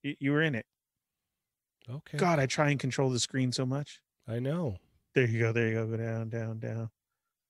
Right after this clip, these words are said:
Speaker 1: A little bit more. The r-, oh, you're almost getting to it. Right there in the center. No, no, no. Up.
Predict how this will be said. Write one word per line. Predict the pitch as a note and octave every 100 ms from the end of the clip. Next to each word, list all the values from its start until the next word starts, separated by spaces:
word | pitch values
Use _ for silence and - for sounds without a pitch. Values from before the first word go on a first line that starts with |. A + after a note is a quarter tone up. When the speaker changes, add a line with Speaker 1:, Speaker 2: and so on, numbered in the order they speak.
| _ _ _ F#3+
Speaker 1:
A |
little | A#2 C3
bit |
more. | C3+ C#3 - _ _ _ _ _ _ -
The | C#3+
r-, | - C#3+ - _ -
oh, | C#3+
you're | E3 C3+ C#3+
almost | C#3 D3+
getting | D3+ D#3+
to | C#3+ C#3
it. | D3+ _ -
Right | C3 C#3 C#3
there | C#3
in |
the | B2+
center. | - A#2 A2 _ _ _ _ _ _ _ _ _ _ _ _ _ _ _ _ _ _
No, | D3+ D3 B2+ _ -
no, | G3+ C3+
no. | G3 D3 _ _ _ - - - - - - -
Up. | G#3